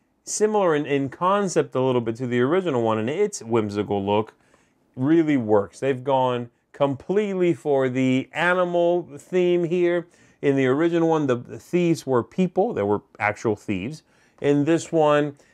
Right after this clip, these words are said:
they just have the dogs and the sheep and the, and the foxes and all of that. And, and it's, it's great. That is fantastic. I love the, the, the vibe of it. It's really a very welcoming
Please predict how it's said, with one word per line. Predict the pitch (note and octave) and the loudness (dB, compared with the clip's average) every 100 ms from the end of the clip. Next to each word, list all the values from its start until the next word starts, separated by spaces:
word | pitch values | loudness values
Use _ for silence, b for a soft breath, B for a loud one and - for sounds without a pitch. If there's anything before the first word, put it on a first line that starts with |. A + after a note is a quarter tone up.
| b | b
they | C#3+ C#3 | 0 0
just | B2+ C3 - | 2 -2 -2
have | C3 A#2+ A2+ G2+ | -2 2 2 0
the | A2 | 0
dogs | D#3 D3+ - | 2 0 -2
and | C3 | -6
the | B2 | -6
sheep | - D3 C#3 C3 | -4 -2 0 0
and | G2+ F#2+ | -4 -4
the, | F2 | -8
and | F#2 F2 | -8 -10
the | F2+ F2+ | -10 -12
foxes | - - C#3 C3 - C3+ A#2+ | -16 0 2 2 0 -2 -2
and | B2 | -2
all | C3+ C#3 | 0 2
of | C3 | 0
that. | - b b | -2 b b
And, | - C#3 C#3 | -2 0 0
and | C3+ C3+ C3+ - | 0 0 0 -2
it's, | C#3+ D3 - | -2 -2 -2
it's | C#3 - - | -2 -2 -4
great. | - G#2 G#2+ D#3 A#2+ - | -8 -4 0 0 0 0
That | A#2+ A#2+ | 2 4
is | A2 G#2+ | 0 -2
fantastic. | B2 A2+ G#2+ A2 A2+ G#2+ B2 A#2 A2+ _ b - | -6 -6 -4 -4 -4 -4 0 0 0 _ b 0
I | A#2 | 2
love | C3 C#3 B2+ | 2 0 0
the, | B2+ A#2 G#2+ | 0 2 -2
the, | A2 G#2+ G#2 G2 G2 | -2 -4 -2 -6 -8
the | G#2 G#2 | 0 0
vibe | G2 G#2+ A2+ A2+ G#2 | 2 0 2 2 0
of | G2 | -2
it. | F#2 | -2
It's | F#2+ F#2+ | -6 -8
really | A#2 D3+ F3 E3 D3+ | -8 -2 0 2 0
a | B2 | 0
very | A#2+ C3 A#2+ | 0 0 0
welcoming | G#2 A#2+ B2 A#2+ A#2 G#2+ G#2 | 0 0 0 -2 -4 -4 -4